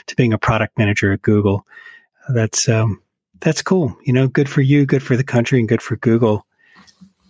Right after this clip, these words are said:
Uh, Yasir, I wanted to ask you because I checked out your YouTube video on the Google Veterans Network on YouTube, and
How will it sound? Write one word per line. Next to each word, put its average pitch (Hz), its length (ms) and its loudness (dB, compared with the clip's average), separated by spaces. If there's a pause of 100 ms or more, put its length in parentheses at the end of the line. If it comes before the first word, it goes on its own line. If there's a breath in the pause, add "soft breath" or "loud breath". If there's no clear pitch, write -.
(640 loud breath)
Uh, 180 100 -6 (120)
Yasir, 190 500 2
I 156 100 0
wanted 202 220 4
to 180 60 2
ask 175 260 0
you 156 120 4
because 135 280 0
I 123 80 2
checked 135 300 -2
out 120 220 -2
your 113 520 2 (160)
YouTube 135 360 2
video 110 400 2
on 107 140 -2
the 104 80 -2
Google 113 440 2
Veterans 113 600 -2
Network 120 480 -2
on 107 180 -4
YouTube, 113 540 0 (580)
and 139 420 2